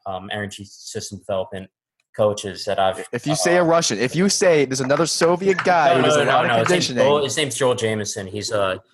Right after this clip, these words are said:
Speaker 1: he's an American. He, um, he's trained a bunch of,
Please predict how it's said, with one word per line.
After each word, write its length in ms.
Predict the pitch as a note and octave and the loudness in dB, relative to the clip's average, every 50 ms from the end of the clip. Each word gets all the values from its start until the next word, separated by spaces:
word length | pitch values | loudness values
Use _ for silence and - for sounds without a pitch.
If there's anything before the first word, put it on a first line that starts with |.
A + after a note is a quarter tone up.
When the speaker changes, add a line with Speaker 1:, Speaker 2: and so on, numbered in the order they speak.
| _ _ | _ _
Speaker 1:
he's 80 | - A#2+ | -4 -2
an 60 | A#2+ | -2
American. 520 | A#2 G#2+ G#2+ G#2+ G#2 G#2 G#2 - G#2+ G2 G2 | 0 2 2 2 2 2 0 -2 -6 -8 -8
He, 240 | G2 G#2+ G#2+ A2 G#2+ | -10 -10 -6 -2 0
um, 420 | G#2 G2+ G2 G2 G2+ G2+ G2 F#2+ _ _ _ _ _ _ _ _ _ _ _ _ _ _ | 0 0 0 -2 -6 -12 -16 -20 _ _ _ _ _ _ _ _ _ _ _ _ _ _
he's 80 | - - | -14 -8
trained 220 | - A#2 A2 A2 | -4 -2 -2 -2
a 40 | A2 | -2
bunch 260 | G2+ A2 A2 G#2+ - | -2 -2 -2 -2 -2
of, 240 | A2+ G#2 G2+ F#2+ F#2 | -2 -2 0 -2 -4